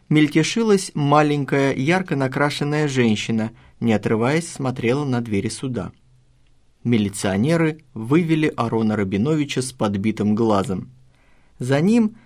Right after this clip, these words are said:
худенького блондинчика лет сорока. "Арончик!"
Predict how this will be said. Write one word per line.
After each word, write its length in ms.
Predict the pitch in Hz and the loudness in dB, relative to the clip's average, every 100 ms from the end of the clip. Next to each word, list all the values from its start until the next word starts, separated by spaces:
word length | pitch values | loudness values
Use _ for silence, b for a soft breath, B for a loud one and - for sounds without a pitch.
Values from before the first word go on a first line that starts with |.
| B | B
худенького 640 | - - 247 214 196 196 185 | -8 0 4 4 4 4 4
блондинчика 1000 | 165 185 175 127 123 117 - 117 120 117 | 4 4 4 2 2 0 -2 -2 -2 -2
лет 300 | - 104 104 | -4 -2 -2
сорока. 560 | - 131 143 147 104 - - - _ _ _ _ _ | -2 -4 -4 -6 -8 -10 -14 -20 _ _ _ _ _
"Арончик!" 880 | 165 196 220 208 156 127 127 123 | 0 2 2 2 2 0 -4 -4